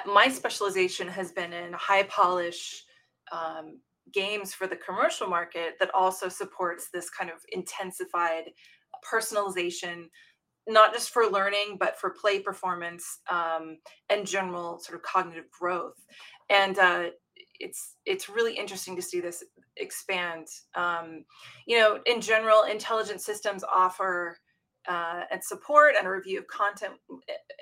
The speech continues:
as needed and tailored to the user or the learner or the player, however it's applicable.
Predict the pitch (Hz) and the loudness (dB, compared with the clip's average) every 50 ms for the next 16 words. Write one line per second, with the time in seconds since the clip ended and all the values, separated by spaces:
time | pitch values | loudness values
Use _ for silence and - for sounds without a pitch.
0 | - - - 190 190 190 196 190 185 185 226 269 330 - _ - 190 185 180 175 | -14 -6 -4 -4 -4 -4 -6 -6 -4 -2 -2 -4 -4 -8 _ -4 -2 -2 -2 -2
1 | 180 180 - - 196 185 185 185 185 185 - 190 180 180 170 165 170 170 196 208 | -4 -10 -8 -6 -4 -4 -2 -4 -4 -6 -6 -6 -6 -6 -6 -8 -10 -8 -8 -8
2 | 220 220 220 294 _ _ - 180 180 180 180 180 160 175 170 170 170 175 175 180 | -8 -8 -10 -14 _ _ -4 -4 -2 -2 -4 -6 -8 -8 -10 -8 -8 -8 -6 -6
3 | 165 - 175 165 175 - - 175 170 160 160 170 190 - _ _ _ _ - 180 | -6 -6 -6 -8 -10 -10 -10 -8 -6 -6 -6 -8 -8 -12 _ _ _ _ -10 -6
4 | 165 165 160 160 160 156 156 151 - _ 175 - - - - - 185 185 - 185 | -6 -6 -6 -6 -6 -8 -8 -10 -12 _ -18 -16 -16 -16 -10 -10 -10 -10 -10 -10
5 | - 165 156 160 156 | -6 -6 -6 -6 -8